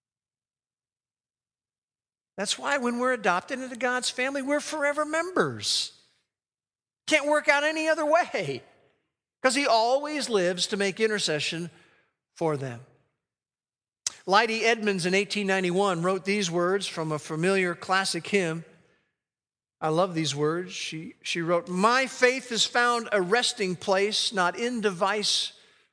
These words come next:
or creed. I trust the ever-living one, his wounds for me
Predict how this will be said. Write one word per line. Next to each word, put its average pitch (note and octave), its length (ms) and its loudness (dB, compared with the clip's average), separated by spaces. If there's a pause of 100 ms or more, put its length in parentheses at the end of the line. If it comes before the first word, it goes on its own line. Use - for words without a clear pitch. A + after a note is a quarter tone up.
(100)
or E3+ 120 -4
creed. C#3 500 -4 (580)
I G#3 120 6
trust A#3+ 360 0
the G#3+ 220 0
ever-living A3+ 720 2
one, D#3 340 0
his A3 460 -4
wounds F#3 800 -2 (160)
for F3 240 -4
me D#3+ 500 -4